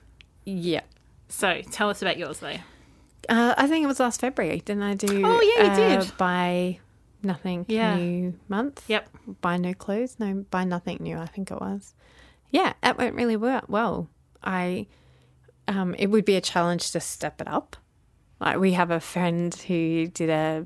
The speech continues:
Speaker 1: buy nothing twenty nineteen. Um, and we should check in with her and see how she
Speaker 2: Mm.
Speaker 1: went with that. <laughs> She,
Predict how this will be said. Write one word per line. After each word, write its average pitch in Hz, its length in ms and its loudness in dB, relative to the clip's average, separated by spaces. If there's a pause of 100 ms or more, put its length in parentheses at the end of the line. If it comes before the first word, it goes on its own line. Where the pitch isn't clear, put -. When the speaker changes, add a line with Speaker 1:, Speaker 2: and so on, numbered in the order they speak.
(120)
Speaker 1:
buy 160 180 0
nothing 165 380 -4 (380)
twenty 170 280 -6
nineteen. 165 580 -4 (800)
Um, 165 540 -6 (1200)
and 160 460 -4 (800)
we 170 160 -4
should - 180 -6
check 277 200 0
in 254 100 0
with 233 180 0
her 156 160 -4
and 170 140 -2
see 185 160 -2
how 226 180 2
she 247 180 6
Speaker 2:
Mm. 220 80 6
Speaker 1:
went 214 200 4
with 208 160 0
that. 185 920 0
<laughs> - 40 -16 (480)
She, - 220 -8